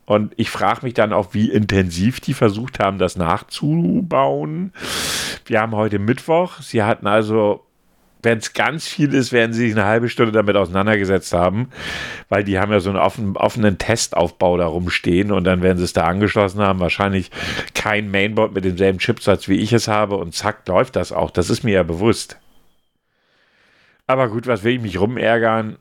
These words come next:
Äh, ja, und da hatte ich noch so ein bisschen Stress am Wochenende, weil da waren, da sind ja Lüfter dabei, drei Stück. Und ich schmiss das erste Mal den P C an und dachte so, „Wow, welches Flugzeug ist denn jetzt an mir vorbeigeflogen?“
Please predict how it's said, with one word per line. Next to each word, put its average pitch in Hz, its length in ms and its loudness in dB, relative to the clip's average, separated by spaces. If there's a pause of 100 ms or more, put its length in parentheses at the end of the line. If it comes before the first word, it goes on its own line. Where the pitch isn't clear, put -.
Äh, 101 460 2
ja, 104 160 4
und 101 100 -2
da 95 80 -2
hatte 110 140 0
ich 123 60 -6
noch 110 120 -2
so 95 100 -12
ein 95 40 -8
bisschen 113 240 -2
Stress 117 380 0
am 110 100 0
Wochenende, 107 560 2 (380)
weil 98 340 0 (1900)
da 95 140 0
waren, 104 300 0
da 92 140 -2
sind 98 220 -2
ja 101 80 2
Lüfter 92 500 0
dabei, 62 360 -2
drei 139 300 0
Stück. - 460 -6 (460)
Und 90 100 2
ich 90 120 0
schmiss 147 320 0
das 110 180 2
erste 131 380 -2
Mal 113 180 2
den 101 140 -2
P 92 160 -4
C 135 220 0
an 101 120 0
und 95 160 -2
dachte 95 240 0
so, 101 160 4
„Wow, 139 1040 0
welches 175 320 -2
Flugzeug 208 460 -2
ist 190 160 -4
denn 202 100 0
jetzt 311 240 -2
an 127 120 2
mir 98 140 2
vorbeigeflogen?“ 82 920 0